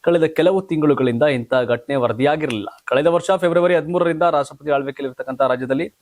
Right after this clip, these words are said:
ಸರ್ಕಾರ ರಚನೆ ಸಾಧ್ಯತೆ ಬಗ್ಗೆ ಊಹಾಪೋಹಗಳು ಹೆಚ್ಚಾಗುತ್ತಿರುವ ಮಧ್ಯೆ ಈ ಘಟನೆ ನಡೆದಿದೆ. ಮೃತ ವ್ಯಕ್ತಿಯನ್ನ ಮಯಂ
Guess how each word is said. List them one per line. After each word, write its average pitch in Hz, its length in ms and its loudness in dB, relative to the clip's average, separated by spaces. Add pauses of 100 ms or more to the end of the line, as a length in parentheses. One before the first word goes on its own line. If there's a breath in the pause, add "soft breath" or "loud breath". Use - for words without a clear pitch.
(580 soft breath)
ಸರ್ಕಾರ 147 460 0
ರಚನೆ 147 280 -2
ಸಾಧ್ಯತೆ 131 340 -2
ಬಗ್ಗೆ 120 280 0
ಊಹಾಪೋಹಗಳು 139 760 0
ಹೆಚ್ಚಾಗುತ್ತಿರುವ 120 720 -2
ಮಧ್ಯೆ 131 320 0
ಈ 120 200 -2
ಘಟನೆ 110 260 -4
ನಡೆದಿದೆ. 131 440 -4 (880 soft breath)
ಮೃತ 147 140 4
ವ್ಯಕ್ತಿಯನ್ನ 190 640 2
ಮಯಂ 180 580 0